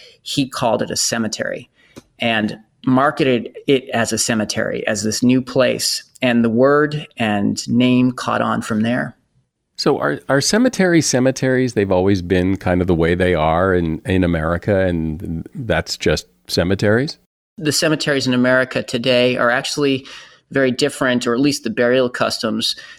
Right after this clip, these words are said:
Speaker 1: today are very different than they were a hundred years ago or two hundred years ago. And we do kind of have this all-American style and format to how we remember and memorialize and bury the dead.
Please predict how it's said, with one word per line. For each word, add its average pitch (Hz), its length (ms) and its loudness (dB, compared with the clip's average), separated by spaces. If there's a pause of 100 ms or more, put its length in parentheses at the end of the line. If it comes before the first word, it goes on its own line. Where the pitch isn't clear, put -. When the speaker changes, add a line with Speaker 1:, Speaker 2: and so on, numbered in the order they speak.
Speaker 1:
today 131 680 0 (240)
are 143 120 0
very 151 160 2
different 160 260 0
than 147 120 2
they 135 100 4
were 131 240 2
a 123 40 -4
hundred 131 300 0
years 117 240 -2
ago 120 480 0
or 113 180 -4
two 135 280 -4
hundred 117 300 -2
years 110 260 -4
ago. 110 340 -4 (340)
And 156 140 2
we 185 100 2
do 262 240 2
kind 151 240 -2
of 127 80 -2
have 123 400 -2
this 117 300 -2
all-American 113 1080 0 (340)
style 131 640 0
and 120 160 0
format 117 720 0 (220)
to - 120 -6
how 104 260 -2
we 120 560 -4 (360)
remember 135 420 4
and 123 160 2
memorialize 135 840 2
and 113 80 0
bury 127 200 0
the 131 80 -2
dead. 131 320 -2